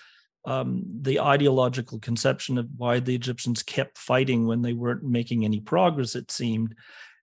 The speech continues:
and exploring the diplomacy and all this. And so, uh, the, the,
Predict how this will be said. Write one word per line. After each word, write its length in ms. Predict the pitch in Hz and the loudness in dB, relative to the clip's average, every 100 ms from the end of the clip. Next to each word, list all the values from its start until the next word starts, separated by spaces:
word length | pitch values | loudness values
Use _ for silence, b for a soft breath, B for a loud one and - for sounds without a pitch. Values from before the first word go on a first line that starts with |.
| - | 0
and 440 | 139 139 131 127 | 4 6 6 4
exploring 640 | 131 127 - - 147 139 123 | 0 -2 -4 2 4 6 4
the 100 | 117 | 0
diplomacy 720 | 113 - 156 160 156 135 147 | -4 -2 2 4 2 2 0
and 80 | 131 | 0
all 200 | 127 123 | 0 0
this. 360 | 123 117 - - | -2 -2 -4 -4
And 160 | 127 120 | -2 0
so, 400 | 151 131 120 - b b b _ - | 2 2 2 -4 b b b _ -2
uh, 320 | 135 127 120 - | 4 6 4 0
the, 340 | 151 135 131 - | -6 -2 -2 -2
the, 240 | 131 127 | -4 -2